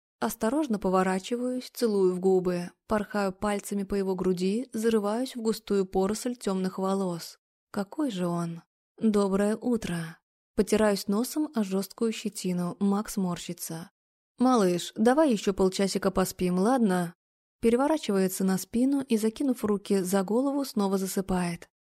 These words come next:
А у меня внутри все скручивает и выворачивает. От тепла, от нахлынувшей вдруг нежности. От того, как сильно мне хочется быть с ним. Быть всегда, везде, как сейчас.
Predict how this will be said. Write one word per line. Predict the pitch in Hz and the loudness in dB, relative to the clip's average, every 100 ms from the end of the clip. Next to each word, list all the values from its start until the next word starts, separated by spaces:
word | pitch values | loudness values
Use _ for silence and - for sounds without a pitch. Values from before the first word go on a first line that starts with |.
| _ _ 285 | _ _ -4
А | 294 214 | -2 2
у | |
меня | 202 202 226 285 | 4 4 4 2
внутри | 220 208 - 311 | 2 0 0 0
все | - | 0
скручивает | 202 - 208 262 214 196 185 - 214 | -2 0 0 0 0 0 0 0 -2
и | 208 | -2
выворачивает. | 208 220 262 240 - 180 175 175 - _ - | 0 0 0 -2 -2 -2 -2 -2 -6 _ -4
От | 226 - | -4 -2
тепла, | 190 190 175 180 165 - | -4 -2 0 -2 -4 -6
от | 240 226 | -8 -2
нахлынувшей | 226 226 262 254 - 214 | -2 0 -2 -2 -2 -2
вдруг | 196 202 226 | 0 -2 2
нежности. | 254 240 196 185 - - 170 - _ _ | 2 2 0 -4 -4 -10 -10 -12 _ _
От | 226 214 - | -2 -2 0
того, | 190 180 226 277 | 0 2 0 -2
как | 214 - | -4 -6
сильно | - 302 330 277 | -2 0 2 0
мне | 226 | 0
хочется | 202 220 208 214 - 208 | -2 -2 -4 -4 -4 -4
быть | 190 190 190 | 0 0 0
с | - | -2
ним. | 190 190 185 175 185 - - | 0 2 0 -2 -6 -12 -4
Быть | 214 208 - | 0 0 -2
всегда, | - 233 233 254 240 190 180 - _ | -4 -2 0 0 0 -2 -6 -14 _
везде, | 196 202 190 196 214 220 170 165 - _ | -4 -2 -2 -2 -2 0 -2 -6 -14 _
как | 285 269 | -6 -4
сейчас. | - 262 - 185 165 - | -6 -8 -6 -6 -8 -14